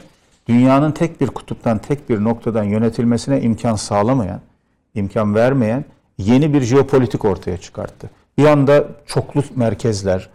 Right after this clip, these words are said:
çoklu kutuplar ortaya çıktı. Merkez kaç kuvvetler güç kazandı. İşte yeri geldi bu sosyal medya oldu. Yeri geldi başka sosyal hareketler oldu. Yeri geldi ilginç sosyal yapılaşmalar,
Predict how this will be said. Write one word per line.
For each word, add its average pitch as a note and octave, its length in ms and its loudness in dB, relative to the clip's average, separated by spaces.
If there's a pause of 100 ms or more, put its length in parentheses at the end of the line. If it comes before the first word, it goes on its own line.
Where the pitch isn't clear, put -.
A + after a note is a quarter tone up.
(120)
çoklu - 320 -6
kutuplar - 420 -2
ortaya F2+ 360 -6
çıktı. - 360 -14 (240)
Merkez A#2 400 -2
kaç C#3+ 220 -2
kuvvetler A#2 500 0
güç F#2+ 220 -8
kazandı. F2+ 500 -10 (440)
İşte A#2 140 2
yeri B2+ 140 0
geldi B2 380 2
bu B2+ 200 0
sosyal B2 400 -2
medya A#2 360 0
oldu. E2+ 200 -6
Yeri G2+ 200 -2
geldi A2+ 300 -2
başka G#2+ 240 -4
sosyal A#2 360 -2
hareketler G2 560 -4
oldu. E2+ 340 -4
Yeri A2 240 -4
geldi B2 360 0 (340)
ilginç A#2+ 300 2
sosyal A#2+ 440 2
yapılaşmalar, A2 840 0